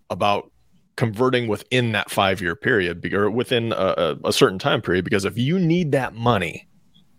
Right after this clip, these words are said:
you may not be able to access all of it. You, you're gonna wanna make sure that your timing lines up with your needs.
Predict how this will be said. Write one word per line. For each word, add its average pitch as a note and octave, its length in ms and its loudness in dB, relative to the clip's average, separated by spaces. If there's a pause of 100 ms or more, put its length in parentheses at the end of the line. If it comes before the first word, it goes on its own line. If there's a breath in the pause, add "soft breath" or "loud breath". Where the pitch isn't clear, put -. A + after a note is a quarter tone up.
(540)
you A2+ 140 -4
may C3 140 0
not B2+ 180 -2
be A#2+ 60 2
able G2+ 120 2
to G2 120 -4
access - 420 -2
all - 180 -4
of - 100 -8
it. - 120 -2 (160)
You, A2 140 2
you're A2 180 0
gonna A#2 200 2
wanna A2+ 240 0 (140)
make G#2+ 260 0
sure A2+ 300 6
that - 80 0
your F2 140 0
timing F#2+ 420 2
lines E2+ 340 2
up E2+ 200 2 (800 loud breath)
with G#2+ 220 2
your G2 100 2
needs. - 460 -2